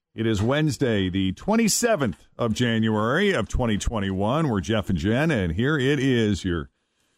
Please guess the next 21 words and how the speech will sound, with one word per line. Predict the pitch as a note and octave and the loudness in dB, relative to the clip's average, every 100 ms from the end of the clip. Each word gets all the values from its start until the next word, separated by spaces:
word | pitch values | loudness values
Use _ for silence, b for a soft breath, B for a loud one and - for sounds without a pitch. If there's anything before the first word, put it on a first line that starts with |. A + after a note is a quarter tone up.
| _ | _
news | - A#2 D3 D#3 C#3 | -2 2 2 2 2
that | G#2+ D#2 | -2 0
didn't | F3 G3 | 0 0
make | E3+ - | -2 -2
the | |
news | D#3 C#3+ C3+ A2 D#2+ B1+ - - - | -2 2 2 2 -2 -6 -20 -20 -10
on | F#2+ G2 F#2+ | -2 0 0
Cincinnati's | E2+ C3+ C3+ B2 B2+ B2+ - | -2 -4 -2 0 2 0 -4
Q | - A#2+ | -4 0
one | A#2 | 0
oh | G#2 | -2
two. | - A2+ D#2+ A#1 _ _ _ _ _ _ _ _ _ _ _ _ _ _ _ _ | 0 0 0 -4 _ _ _ _ _ _ _ _ _ _ _ _ _ _ _ _
So, | - F3+ F3+ F3+ F3 - _ _ _ _ _ _ _ - | -6 0 2 4 2 -2 _ _ _ _ _ _ _ -16
someone | D3+ - A#3+ C4 B3 E3 | -6 0 0 2 2 2
polled | - F#3 F#3 F#3 F3+ F3 D3+ - _ - | 0 2 4 6 6 4 2 -6 _ -4
a | B2+ B2 B2 | 0 2 2
few | - G3+ | 2 -2
thousand | - F3+ D#3+ C3 A2+ | 2 0 2 0 -2
people | D#3 D3 D3+ C#3 | -2 0 2 2
in | A2 A#2 | 2 0
England | A2 D3 D3+ C3 F#2+ C#2+ - | 0 2 2 2 0 -2 -8